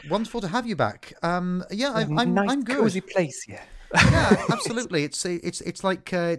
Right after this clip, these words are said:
Speaker 1: it's like a comfy sofa. Um, doesn't matter how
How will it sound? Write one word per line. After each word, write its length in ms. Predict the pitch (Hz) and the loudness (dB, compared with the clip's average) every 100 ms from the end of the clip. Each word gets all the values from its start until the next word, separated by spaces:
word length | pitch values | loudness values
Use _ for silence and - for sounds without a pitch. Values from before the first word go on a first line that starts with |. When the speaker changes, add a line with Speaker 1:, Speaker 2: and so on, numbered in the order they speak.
| - | -4
Speaker 1:
it's 160 | 165 | -6
like 140 | 180 165 | -4 -6
a 40 | |
comfy 380 | - 208 185 190 | -4 -4 -4 -6
sofa. 680 | - 190 185 - 127 113 117 | -2 -2 -2 -2 -4 -2 -4
Um, 220 | 143 135 | -4 -4
doesn't 200 | 143 156 | -6 -6
matter 260 | 180 165 165 - - - _ _ _ | 0 2 0 -2 -20 -20 _ _ _
how 560 | - 226 208 190 175 | -4 0 0 0 -2